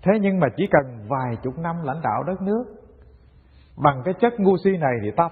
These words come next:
phá nát luôn tất cả những nền tảng đạo đức của, của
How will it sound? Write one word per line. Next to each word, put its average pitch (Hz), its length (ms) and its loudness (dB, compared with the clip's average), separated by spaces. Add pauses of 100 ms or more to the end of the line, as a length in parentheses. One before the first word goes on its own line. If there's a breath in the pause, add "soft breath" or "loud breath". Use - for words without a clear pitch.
phá 208 220 0
nát 233 460 0
luôn 190 360 4
tất 240 180 -2
cả 135 220 2
những 185 120 -8
nền 117 280 -2
tảng 139 240 0
đạo 135 160 -2
đức 185 180 -4 (180)
của, 147 240 -2
của 147 200 0